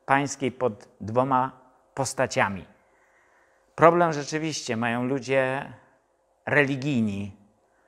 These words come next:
bo jeżeli nie ma wśród nich kapłana, to trudno jest to przeprowadzić. Ale my możemy to zrobić.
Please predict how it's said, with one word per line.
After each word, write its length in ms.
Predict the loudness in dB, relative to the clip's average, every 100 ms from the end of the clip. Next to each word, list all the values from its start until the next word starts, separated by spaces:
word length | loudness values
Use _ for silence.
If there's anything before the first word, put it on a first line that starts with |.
| _ _ _ _ -4
bo 180 | 2
jeżeli 420 | 4 4 0 -2 0
nie 140 | 0
ma 320 | 2 2 0
wśród 300 | -4 -6 -4
nich 220 | -4 -6
kapłana, 640 | -4 -2 2 2 2 -4 -8 -14 _ _ _ _ _ _ _ _ _ _ _ -10
to 100 | -8
trudno 400 | -6 -4 -2 0
jest 280 | -2 -4 0
to 300 | 0 0 -4 -10 -20 -8
przeprowadzić. 840 | -2 0 0 0 -2 -4 -18 -20 _ _ _ _ _ _ _ _
Ale 180 | -2 2
my 140 | 2
możemy 360 | 2 2 0 -2
to 160 | -2 -2
zrobić. 480 | -2 -4 -6 -18